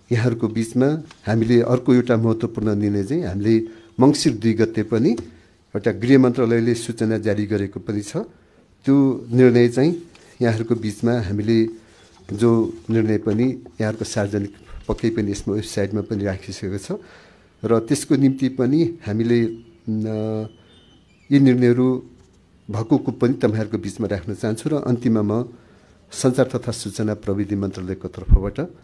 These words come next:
हामी नेपालीको महान चाड तिहारको अवसरमा स्वदेश तथा विदेशमा रहनुभएका सम्पूर्ण नेपाली दिदीबहिनी तथा दाजुभाइहरूमा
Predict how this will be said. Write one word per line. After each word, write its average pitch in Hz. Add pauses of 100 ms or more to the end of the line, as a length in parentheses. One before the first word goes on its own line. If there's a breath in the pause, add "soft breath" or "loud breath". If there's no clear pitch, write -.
(420 soft breath)
हामी 107
नेपालीको 113 (760)
महान 104
चाड 107 (140)
तिहारको 101
अवसरमा 104
स्वदेश 123
तथा 107
विदेशमा 107
रहनुभएका 92 (640 soft breath)
सम्पूर्ण 139
नेपाली 107
दिदीबहिनी 101 (240)
तथा 101
दाजुभाइहरूमा 98